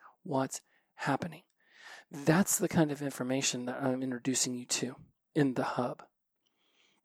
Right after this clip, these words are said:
You wanna understand your emotional intelligence? Do you want, do you wanna understand what the six major negative emotions are and how they are affecting your life every single day? Boom. There's a training about that in there.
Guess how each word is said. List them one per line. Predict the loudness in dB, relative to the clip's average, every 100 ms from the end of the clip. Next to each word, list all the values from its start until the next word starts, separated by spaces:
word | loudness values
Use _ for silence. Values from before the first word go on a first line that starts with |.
| _ _ _
You | 2 6
wanna | 6
understand | 6 4 4 4
your | 2
emotional | 2 2 2 0
intelligence? | -2 0 2 2 -2 -4 -8 -10 _ _ _ _ _ _ _ _ _ _ _ _ -4
Do | 0
you |
want, | 0 2
do | 2
you |
wanna | 2 2
understand | 0 0 0 -4 -18 0
what | 6 6
the | 6
six | 4 4 2 0
major | 0 0 0 2
negative | 2 6 4 4
emotions | 0 0 0 0 2
are | 2 0 -6 -20 _ _ _ 0
and | 2
how | 4 4
they | 4
are | 2
affecting | 0 -2 -2 -2
your | -2 0
life | 0 0 0
every | -2 0
single | -2 -2 -2
day? | -2 0 -2 -8 _ _ _ -20 -20 _ _
Boom. | 4 4 2 -4 _ _ _ _ _ _
There's | -4 -2
a |
training | 2 2 2 0
about | 0 2
that | 2 2
in | 0 -6
there. | -8 -12 -16